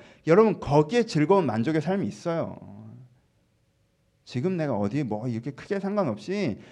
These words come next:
내가 지금 있을 자리에 있고 해야 될 걸 하고 있고 내 인생에 이것이 필요한 과제라는 걸 내가 하나님 앞에서 온전히 깨닫고 있으면 거기 인생의 즐거움과 만족이 있어요. 왜 없습니까 거기에?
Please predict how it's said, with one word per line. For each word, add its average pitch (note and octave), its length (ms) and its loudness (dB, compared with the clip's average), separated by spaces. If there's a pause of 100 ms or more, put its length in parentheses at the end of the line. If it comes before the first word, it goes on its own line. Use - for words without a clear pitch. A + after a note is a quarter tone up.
(180)
내가 C#3+ 220 4
지금 F3+ 220 -2
있을 G3 280 0
자리에 F#3+ 280 4
있고 C3+ 220 2
해야 A3+ 180 2
될 A3+ 140 6
걸 F3+ 120 0
하고 G3 160 4
있고 E3+ 180 2
내 B2 100 4
인생에 C#3 240 2
이것이 C3+ 260 0
필요한 A3+ 320 2
과제라는 C#3+ 400 0
걸 - 20 -2
내가 B2+ 260 4
하나님 A3+ 240 0
앞에서 E3+ 140 -2
온전히 B2 300 0
깨닫고 F#3+ 300 -2
있으면 D#3+ 460 0 (280)
거기 F3 260 4
인생의 E3+ 280 0
즐거움과 C3+ 400 0
만족이 F#2 340 -6
있어요. F#2+ 180 -8
왜 F3+ 80 0
없습니까 G#2 480 -4
거기에? - 320 -18